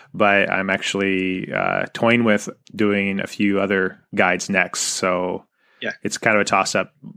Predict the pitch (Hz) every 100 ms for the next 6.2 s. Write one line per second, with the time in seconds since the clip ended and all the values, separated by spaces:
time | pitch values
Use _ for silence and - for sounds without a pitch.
0 | - - _ _ - 104 107 117 113 107
1 | 104 101 101 - 123 202 - - _ _
2 | _ _ _ _ _ _ - 127 - -
3 | 95 95 92 95 107 101 98 92 95 -
4 | 92 92 98 92 107 95 95 95 95 101
5 | _ _ - _ _ 95 92 92 92 92
6 | 92 90